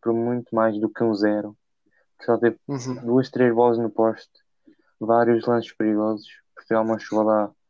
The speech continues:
Speaker 1: ou por azar, ou
Speaker 2: Sim,
Speaker 1: porque o
Speaker 2: até
Speaker 1: guarda-redes estava lá.
Speaker 2: Não, e não te esqueças, há uma coisa que também Portugal tem que melhorar, porque visto que está num grupo com a França,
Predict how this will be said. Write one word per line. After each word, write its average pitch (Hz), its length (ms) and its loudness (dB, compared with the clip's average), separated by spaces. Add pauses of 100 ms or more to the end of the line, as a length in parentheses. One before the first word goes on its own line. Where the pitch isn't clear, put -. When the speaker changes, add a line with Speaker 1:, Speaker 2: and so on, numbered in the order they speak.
(300)
Speaker 1:
ou 117 100 -2 (440)
por 110 180 0
azar, 110 400 2
ou 113 60 -2
Speaker 2:
Sim, - 420 0
Speaker 1:
porque - 260 -2
o 110 60 2
Speaker 2:
até 110 120 -2
Speaker 1:
guarda-redes - 300 -4
estava 98 260 -6
lá. 95 220 -6 (680)
Speaker 2:
Não, 135 220 2
e 131 80 2
não 143 200 -2
te - 100 0
esqueças, 131 380 -2
há 131 80 0
uma 131 160 -4
coisa 139 240 -2
que - 60 -8
também 135 280 -6
Portugal 123 380 -4
tem 131 180 -4
que - 100 -12
melhorar, 127 460 -2
porque - 220 -12 (400)
visto 123 280 0
que - 40 -2
está 123 180 0
num 123 180 -6
grupo 127 400 -2
com 123 160 2
a 113 40 0
França, 131 680 0